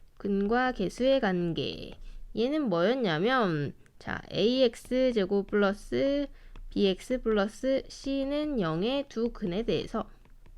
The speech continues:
두 근을 보통 이제 알파와 베타라고 표현을 하는데요. 알파 플러스 베타, 그 다음에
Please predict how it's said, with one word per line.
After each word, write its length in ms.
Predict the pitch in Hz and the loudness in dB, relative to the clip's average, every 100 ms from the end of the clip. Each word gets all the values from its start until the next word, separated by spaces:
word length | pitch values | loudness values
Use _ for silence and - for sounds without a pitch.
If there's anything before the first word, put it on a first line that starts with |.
| - - | -16 -14
두 160 | - 196 | -10 -6
근을 480 | 202 185 196 196 - - | -2 0 0 -2 -4 -12
보통 220 | - - 185 | -10 -4 -2
이제 160 | 180 | 0
알파와 600 | - 170 - 226 220 220 | -2 -2 -2 2 2 2
베타라고 640 | 214 139 254 254 254 220 214 | 0 -4 0 2 2 2 0
표현을 360 | 254 240 233 | 0 2 2
하는데요. 640 | 269 277 208 151 151 262 - - - - - - - - - - - - - - - - - - - | 0 0 0 2 2 0 -2 -14 -20 -20 -20 -20 -20 -20 -20 -20 -20 -20 -20 -20 -20 -20 -20 -16 -4
알파 320 | 190 202 302 | -2 0 0
플러스 420 | 294 277 254 - 294 | 2 2 2 0 -2
베타, 400 | 175 - - - - - - | -4 -6 -8 -8 -14 -20 -10
그 80 | 214 | -2
다음에 360 | 175 226 302 | 0 2 0